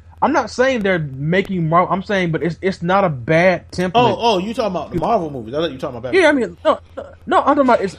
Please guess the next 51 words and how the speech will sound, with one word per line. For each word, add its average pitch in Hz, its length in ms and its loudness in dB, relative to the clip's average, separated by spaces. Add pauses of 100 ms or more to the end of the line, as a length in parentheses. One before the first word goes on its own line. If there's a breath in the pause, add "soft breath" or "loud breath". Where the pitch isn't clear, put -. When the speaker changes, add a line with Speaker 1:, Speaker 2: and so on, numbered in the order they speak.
(140)
Speaker 1:
it's 196 160 -2
not 233 160 2
a 180 40 2
bad 170 440 2
template 185 360 -4
for 170 100 -4
them 170 160 -2
to 131 60 -4
take - 360 -4
from. 160 160 -2
Speaker 2:
Look, - 160 0
Speaker 1:
You 151 60 -2
know 160 80 4
Speaker 2:
if 370 40 4
Speaker 1:
what? 392 180 4
Speaker 2:
I'm 403 40 -12
D 339 160 2
C, - 80 -2
Speaker 1:
I 330 240 4
Speaker 2:
that's 302 240 0
how 302 180 0
I 277 100 0
build 277 280 -2
my 233 120 -6
universe. 233 840 -4
Speaker 1:
Yeah, 311 380 4 (180)
that's 285 140 4
what 330 80 6
I'm 294 80 2
saying. 311 580 0 (1400)
Speaker 2:
Like 269 180 0
that, 269 220 -2 (160)
that 262 220 2
is 302 100 -4
how 294 160 -6
I 262 60 -4
build 262 200 2
my 247 80 -4
uni-, 247 220 -10 (260 soft breath)
I 214 160 -2
don't. 233 340 -2 (480)
If, 190 320 0
if 156 140 -2
I'm 269 180 -2
D 247 120 -6
C, 220 300 -8
I 151 120 -8
see - 260 -8
what 247 160 -2
Marvel 185 300 -2
did, 143 420 -4